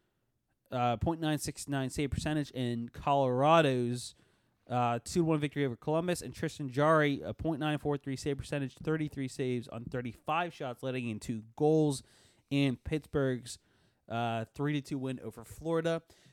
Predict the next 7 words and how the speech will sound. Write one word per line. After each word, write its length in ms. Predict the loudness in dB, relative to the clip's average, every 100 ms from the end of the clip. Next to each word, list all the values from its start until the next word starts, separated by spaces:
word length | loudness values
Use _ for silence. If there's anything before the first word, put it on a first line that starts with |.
| _ _
Um, 480 | -2 0 0 -4 -10 _ -20 0
going 380 | 2 2 -2 8
over 640 | 12 12 10 4 2 -2 -10 _
the 80 | -8
scores 440 | -6 2 4 4
from 120 | 2 -6
yesterday, 500 | -6 -6 -6 -4